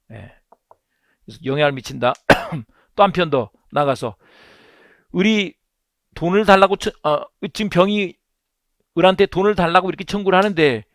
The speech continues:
갑은 등기를 안 넘겨줘. 그러면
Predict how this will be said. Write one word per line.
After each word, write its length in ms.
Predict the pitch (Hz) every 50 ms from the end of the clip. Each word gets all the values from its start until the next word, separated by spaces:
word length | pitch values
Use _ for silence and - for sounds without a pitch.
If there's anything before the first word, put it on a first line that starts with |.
| _ _ _
갑은 280 | - 170 170 185 190
등기를 280 | 156 180 180 180 185 160
안 100 | 135 151
넘겨줘. 500 | 175 190 170 160 139 110 120 107 95 - _ _ _ _ _ _ _ _ _ _ _ _ _ _ _ _ _ _ _ _ _ _ _
그러면 400 | - 233 220 208 196 170 143 123